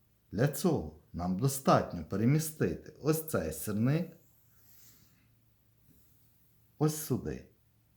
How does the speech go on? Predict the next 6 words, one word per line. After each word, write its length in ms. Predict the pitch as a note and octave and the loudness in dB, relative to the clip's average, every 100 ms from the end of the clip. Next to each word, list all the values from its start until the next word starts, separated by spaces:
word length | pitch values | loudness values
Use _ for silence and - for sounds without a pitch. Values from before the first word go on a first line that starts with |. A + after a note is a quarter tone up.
| _ _ _ _ _ _ _ _ _ _ _ _ _ _ _ _ _ _ _ | _ _ _ _ _ _ _ _ _ _ _ _ _ _ _ _ _ _ _
І 60 | - | -4
тепер, 480 | - C3+ D#3+ C3+ - | 0 6 8 8 6
коли 180 | A2+ A#2+ | 2 6
ми 120 | C3 | 6
перевіримо 640 | - D3+ D#3 D3+ A2 G2+ | 6 4 6 6 4 2
умову, 680 | G2+ A2+ G#2 E2+ E2 B2+ | 0 2 2 2 0 -4